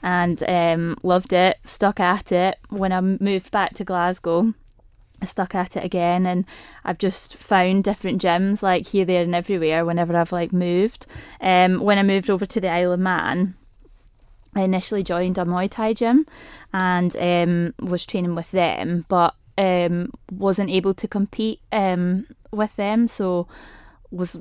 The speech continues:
desperate for competition, basically. I, I really wanted to see how I would actually get on in the ring. And, um,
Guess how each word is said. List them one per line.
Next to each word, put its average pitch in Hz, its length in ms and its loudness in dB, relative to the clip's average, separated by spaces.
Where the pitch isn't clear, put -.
desperate - 400 2
for 220 80 0
competition, 185 680 2
basically. 180 500 0
I, 170 120 2
I 160 160 -2
really 180 260 0
wanted 175 260 -2
to 175 80 -4
see 180 160 0
how 175 160 2
I 170 100 4
would 170 300 -2
actually 170 380 -2
get 165 160 -4
on 170 180 -2
in 160 80 -4
the 160 100 -8
ring. 160 380 -6
And, 170 380 -4
um, 170 580 -4